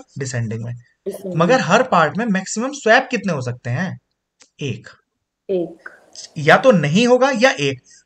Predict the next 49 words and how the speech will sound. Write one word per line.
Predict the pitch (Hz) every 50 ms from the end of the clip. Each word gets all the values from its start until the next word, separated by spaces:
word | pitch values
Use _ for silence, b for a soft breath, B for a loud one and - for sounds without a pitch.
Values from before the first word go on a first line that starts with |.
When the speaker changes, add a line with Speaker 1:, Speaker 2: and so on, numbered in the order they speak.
| _ -
Speaker 1:
तो | 175
वर्स्ट | 156 135 151 208 262 262 - -
केस | 226 220 208 208 254
में | 285
स्वैप | 269 - 226 214 220 220
की | - 262
कॉम्प्लेक्सिटी | 247 247 233 240 233 - - 226 220 233
कितनी | 220 208 202 208
हो | 185 147
सकती | - 135 123 - - 170
है? | 202 202 - 139
Order | 135 127 151
of | 190 196 - - 127
n। | 123 120 123 - - - _ _ _ _ _ _ _ _ _ _ _ _ _ _ _ _ _ _ _ _ _ _ _ _
जबकि | - 147 165 160 - - 226
सब | - - - 196 185 180 202
में | 180 156 127 113 113 123 -
इंसर्शन | - 147 147 151 160 156 151 180 170 -
सॉर्ट | 170 160 156 156
हो, | 175
कोई | 175 165 156 156 170
मर्जी | 156 151 147 139 127
order | 139 151 156 160 165
of | 160 165
n | 143 143 143
square | - - 135 131 127 123
तक | 131 127 -
पहुंच | - 120 123 120
जाता | - 123 120 127 151
है। | 165 b b b b b b b b _
तो | - 151
स्वैप | 151 - - 160 160 180 180 180 - -
के | - 165
लिए | 151 151 165 180
सबसे | 180 - 156 - - 196 180 147
बेस्ट | 143 147 170 175 - -
कौन | - 151 139 135 139
है? | 170 180 - _ -
सिलेक्शन | - - 117 117 120 - - 117 113
सॉर्ट। | 117 117 120 120 - _ _ _ _
समझ | - - 156 170
में | 180 185 175
आया | 175 185
क्वेश्चन | 180 180 170 - - 175 175
कैसे | 175 160 160 - 170
फ्रेम | 170 156 156 151
हो | 147 147
सकता | 147 143 - _ -
है? | 135